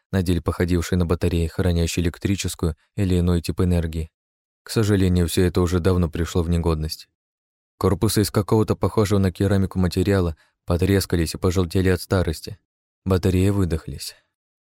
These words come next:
На одежде гуманоидов не было следов стрелковых ранений, зато хватало разорванных на куски и изъеденных будто кислотой останков. Они явно воевали не между собой.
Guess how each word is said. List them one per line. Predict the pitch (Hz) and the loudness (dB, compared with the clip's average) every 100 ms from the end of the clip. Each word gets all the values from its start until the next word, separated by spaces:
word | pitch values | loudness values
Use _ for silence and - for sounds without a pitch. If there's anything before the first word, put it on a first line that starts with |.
| _ _ _ _ _ | _ _ _ _ _
На | 92 95 | 0 2
одежде | 98 120 123 131 | 4 2 2 0
гуманоидов | 123 120 117 131 131 110 | 2 2 2 2 0 0
не | 107 | 0
было | 113 117 | 2 0
следов | - 101 104 | 2 0 0
стрелковых | - 104 95 107 98 - | 0 -2 0 -2 -2 0
ранений, | 95 87 76 87 _ _ - | 0 0 -4 -10 _ _ -6
зато | 92 92 87 | -2 0 0
хватало | - 87 92 90 | 0 0 2 2
разорванных | 92 87 92 95 92 98 | 2 2 2 2 0 -2
на | 87 | -2
куски | 90 - 92 | -2 -2 -2
и | 92 | 0
изъеденных | 90 85 87 92 92 | 0 0 0 2 0
будто | 82 87 82 | 0 -4 -6
кислотой | - 87 87 95 90 | -6 -2 -2 0 0
останков. | - 95 78 - - _ _ _ _ - | 0 -2 -4 -8 -16 _ _ _ _ -4
Они | 90 98 | 0 2
явно | 127 113 98 131 | 2 2 2 2
воевали | 143 131 107 90 | 2 2 2 2
не | 87 | 2
между | 85 80 85 | 0 -2 -4
собой. | - 85 80 78 | -2 -2 -2 -4